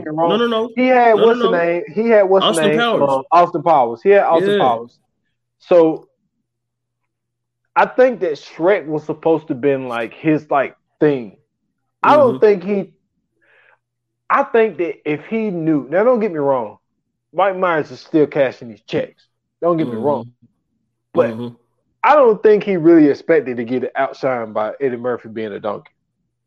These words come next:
Speaker 2: Man, listen, if it wasn't for Eddie Murphy, this motherfucking movie wouldn't did shit.
Speaker 1: Man,
Speaker 2: Eddie
Speaker 1: listen,
Speaker 2: Murphy
Speaker 1: he
Speaker 2: made this movie exactly what it is, bro.
Speaker 1: It's, it's one, it's one of those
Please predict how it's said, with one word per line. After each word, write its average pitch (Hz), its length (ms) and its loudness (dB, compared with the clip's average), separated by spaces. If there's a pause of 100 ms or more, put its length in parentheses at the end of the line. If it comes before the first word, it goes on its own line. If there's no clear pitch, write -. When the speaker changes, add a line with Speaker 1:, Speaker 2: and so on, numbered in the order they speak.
(280)
Speaker 2:
Man, 123 280 -6
listen, 135 380 -2
if - 200 -12
it 127 80 0
wasn't 151 300 2
for 139 80 -2
Eddie 131 160 0
Murphy, 113 460 -6 (100)
this 139 180 -6
motherfucking 123 360 -6
movie 117 260 -4
wouldn't 110 280 -8
did 85 180 -14
shit. - 500 -4 (1600)
Speaker 1:
Man, 113 320 -8
Speaker 2:
Eddie 160 200 2
Speaker 1:
listen, 151 80 2
Speaker 2:
Murphy 156 280 0
Speaker 1:
he 135 60 0
Speaker 2:
made 143 260 -2
this 143 140 -8
movie 139 380 -6
exactly 127 440 -8
what 123 180 -6
it 117 100 -12
is, 113 260 -8
bro. 104 240 -12 (1400)
Speaker 1:
It's, 151 260 2
it's 180 220 2
one, 170 320 0
it's 175 180 0
one 180 240 0
of 156 80 2
those 143 380 4